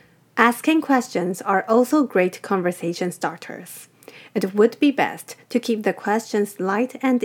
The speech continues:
easy to answer, like, "How are you lately?" Or, "I saw it on Instagram that you went to Europe. How was the trip?" If you are not following each other on social media and do not know what they are up to now,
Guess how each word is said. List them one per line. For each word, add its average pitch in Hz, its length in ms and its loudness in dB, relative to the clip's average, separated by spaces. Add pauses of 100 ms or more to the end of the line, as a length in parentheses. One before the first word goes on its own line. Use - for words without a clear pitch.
easy 196 340 0
to 180 200 -2
answer, 156 480 -6 (280)
like, 190 360 0 (280)
"How 202 240 4
are 202 180 6
you 202 160 6
lately?" 175 560 -4 (340)
Or, 226 320 6 (240)
"I 247 100 4
saw 311 260 2
it 349 100 -2
on 269 160 2
Instagram 196 560 0
that 180 240 -6
you 196 140 2
went 185 400 -2
to 269 160 2
Europe. 226 600 2 (420)
How 262 140 6
was 294 140 4
the 320 140 2
trip?" 311 380 -2 (880)
If 226 140 2
you 247 160 8
are 220 140 4
not 202 320 0
following 196 540 2
each 180 260 -4
other 170 280 -2
on 160 180 -4
social 185 400 0
media 190 500 2
and 180 220 -2
do 214 120 4
not 196 280 2
know 202 280 4
what 180 320 -2
they 170 200 0
are 190 200 2
up 185 220 -4
to 175 160 -4
now, 175 440 0